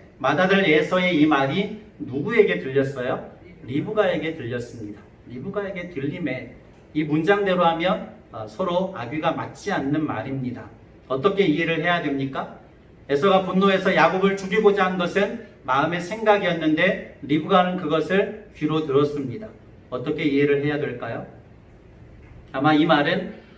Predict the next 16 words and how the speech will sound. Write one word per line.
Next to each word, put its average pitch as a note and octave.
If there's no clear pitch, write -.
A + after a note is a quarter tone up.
아, A2+
에서가 F#3
경솔한 G3
사람이었기 G3+
때문에 C#3
마음에 C3+
품은 G#3+
생각을 F#3+
어떻게든지 D#3+
입술의 C#3
말로 A#2+
표현해 G3+
냈을 -
것이라고 C3
하는 D3+
것이죠. C3